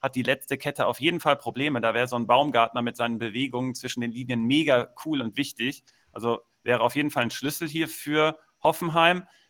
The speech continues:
Bei Frankfurt habe ich so ein bisschen die Hinteregger-Position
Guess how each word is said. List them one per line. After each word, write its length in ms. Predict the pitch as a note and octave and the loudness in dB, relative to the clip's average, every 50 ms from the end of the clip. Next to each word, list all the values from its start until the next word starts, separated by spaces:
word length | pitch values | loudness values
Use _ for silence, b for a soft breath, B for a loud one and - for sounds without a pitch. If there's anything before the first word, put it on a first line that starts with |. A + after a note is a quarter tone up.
| b _ | b _
Bei 200 | - C3 C3 B2 | 2 4 4 4
Frankfurt 720 | B2 - - C3 D3 F#3 F#3 - - F#3+ F#3+ G3 F#3+ - - _ _ _ _ _ | 2 0 0 0 0 0 0 -4 0 2 2 2 2 -2 -8 _ _ _ _ _
habe 260 | D3 D3+ D3+ D#3+ D#3+ | 4 4 4 4 2
ich 180 | D#3 D3+ - | 0 0 -2
so 120 | - C#3+ D3 | -2 0 0
ein 140 | C#3 C3 A2 | 0 0 0
bisschen 400 | D3+ F3+ E3+ - F3+ E3 E3 C3 | 0 -2 0 0 -2 -2 0 -2
die 120 | C3+ B2 | -2 -2
Hinteregger-Position 1600 | A2+ C3+ E3 F3+ - F#3+ - - - E3+ F3+ F3+ F3+ - - F3+ E3 F3 F3 - - - E3 E3 E3 F3+ F#3 G3 G#3 G3 b | -2 -4 -4 -2 0 0 0 0 2 4 4 4 4 4 -2 -4 -4 -4 -6 -8 -6 -4 -2 2 2 2 2 2 -2 -4 b